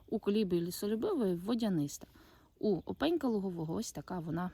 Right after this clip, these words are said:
біловато-суховата. А, щодо заміни і страху заміни, неважливо. І той гриб,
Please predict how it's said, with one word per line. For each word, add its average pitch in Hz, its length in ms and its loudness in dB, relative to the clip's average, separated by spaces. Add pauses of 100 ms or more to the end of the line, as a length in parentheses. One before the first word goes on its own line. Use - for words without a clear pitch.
біловато-суховата. 165 1040 -4 (540)
А, 175 400 2 (200)
щодо 254 500 6 (140)
заміни 254 500 10
і 202 60 0
страху 190 400 0
заміни, 147 420 2 (540)
неважливо. 180 640 4 (640)
І 185 120 0
той 165 240 2
гриб, 208 240 2